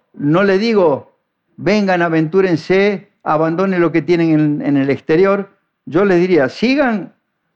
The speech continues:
perseverando y, eh, teniendo éxito en el exterior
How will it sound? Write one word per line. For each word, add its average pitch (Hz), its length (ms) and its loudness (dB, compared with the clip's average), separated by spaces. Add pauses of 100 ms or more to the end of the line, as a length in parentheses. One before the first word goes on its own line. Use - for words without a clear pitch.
(240)
perseverando 156 840 0
y, 156 180 2
eh, 127 280 -2
teniendo 165 380 -2
éxito 156 600 -2 (260)
en 135 140 0
el 139 100 2
exterior 190 560 0